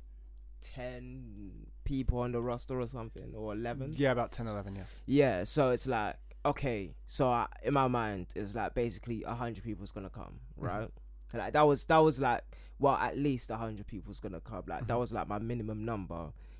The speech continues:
Speaker 2: Mm.
Speaker 1: in my mind.
Speaker 2: And funnily,
Speaker 1: But it might
Speaker 2: everything
Speaker 1: not always go that
Speaker 2: no,
Speaker 1: way.
Speaker 2: no, everything considered, we did, we,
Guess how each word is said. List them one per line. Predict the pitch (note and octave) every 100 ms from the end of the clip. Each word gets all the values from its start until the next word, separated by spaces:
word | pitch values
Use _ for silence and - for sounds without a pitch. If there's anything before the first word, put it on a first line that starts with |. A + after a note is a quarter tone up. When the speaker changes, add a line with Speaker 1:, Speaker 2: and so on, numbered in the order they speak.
| B2
Speaker 2:
Mm. |
Speaker 1:
in | A2+ A2
my | G#2
mind. | A2 F#2+ C2+ - - - - -
Speaker 2:
And | D#3
funnily, | G3+ G#3 F3
Speaker 1:
But | -
it | D#3
might |
Speaker 2:
everything | G3+ F#3 E3+
Speaker 1:
not | F3+
always | C3+ D3 C3
go | E3 C#3+
that | C3+
Speaker 2:
no, | C#3
Speaker 1:
way. | C3
Speaker 2:
no, | D#3+
everything | D3+ G#3 A#3 B3 G#3+
considered, | F3+ - G#3+ D#3+ A#2+
we | C3+
did, | C3+ F3 C3+
we, | C3